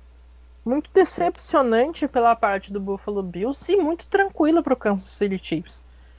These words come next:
Foi uma vitória por trinta e oito a vinte e quatro, sendo que o, o, o Bills, a maior parte dos, desse, desses pontos, dez desses pontos, foi no último quarto, quando o Chiefs já tinha feito os trinta e oito pontos,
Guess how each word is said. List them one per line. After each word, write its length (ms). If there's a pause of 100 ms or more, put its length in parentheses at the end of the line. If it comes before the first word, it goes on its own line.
(100)
Foi 160
uma 80
vitória 320
por 160
trinta 320
e 100
oito 220
a 80
vinte 320
e 60
quatro, 520 (460)
sendo 300
que 260
o, 140
o, 1040 (140)
o 120
Bills, 480
a 20
maior 360
parte 460
dos, 280
desse, 460
desses 280
pontos, 280
dez 200
desses 300
pontos, 360
foi 300 (400)
no 120
último 520
quarto, 540
quando 360
o 200
Chiefs 320
já 120
tinha 280
feito 240
os 100
trinta 380
e 80
oito 200
pontos, 640